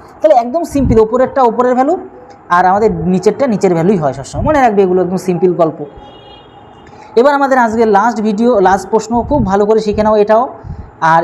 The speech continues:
এই প্রশ্নগুলো কিন্তু পরীক্ষাতে আসবেই আসবে। একটি ধনাত্মক সংখ্যার দুই তৃতীয়াংশ, মানে একটা ধনাত্মক সংখ্যা আমরা যে কোনো কিছু লিখি, ধনাত্মক সংখ্যা আমি তো জানি না কোনটা, এক্স লিখি, তার দুই তৃতীয়াংশ, আহ, স-, আচ্ছা, আচ্ছা, আচ্ছা, তাহলে আগে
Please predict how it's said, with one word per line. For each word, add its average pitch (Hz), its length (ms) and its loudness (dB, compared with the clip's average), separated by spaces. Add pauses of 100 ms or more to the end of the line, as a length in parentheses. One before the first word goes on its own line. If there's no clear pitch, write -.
এই 208 140 2
প্রশ্নগুলো 226 400 -2
কিন্তু 240 200 -2
পরীক্ষাতে 208 380 0
আসবেই 190 260 2
আসবে। 156 220 -2
একটি 190 140 -6 (100)
ধনাত্মক 202 440 0 (580)
সংখ্যার 214 320 0 (100)
দুই 262 180 0
তৃতীয়াংশ, 240 460 0 (440)
মানে 254 200 -2
একটা 269 180 -4
ধনাত্মক 233 360 -2
সংখ্যা 247 240 0
আমরা 233 200 0
যে 214 100 2
কোনো 226 140 -2
কিছু 226 180 -4
লিখি, 214 200 0
ধনাত্মক 185 380 -2
সংখ্যা 214 180 -2 (100)
আমি 190 140 -2
তো 202 80 0
জানি 208 160 2
না 277 80 0
কোনটা, 277 200 2 (420)
এক্স 294 200 0
লিখি, 254 180 -4 (480)
তার 262 220 2 (100)
দুই 277 200 2
তৃতীয়াংশ, 262 480 0
আহ, 175 1300 0 (100)
স-, 175 180 -2
আচ্ছা, - 300 -6
আচ্ছা, - 260 -6
আচ্ছা, - 280 -2 (920)
তাহলে 233 320 4 (1300)
আগে 202 100 4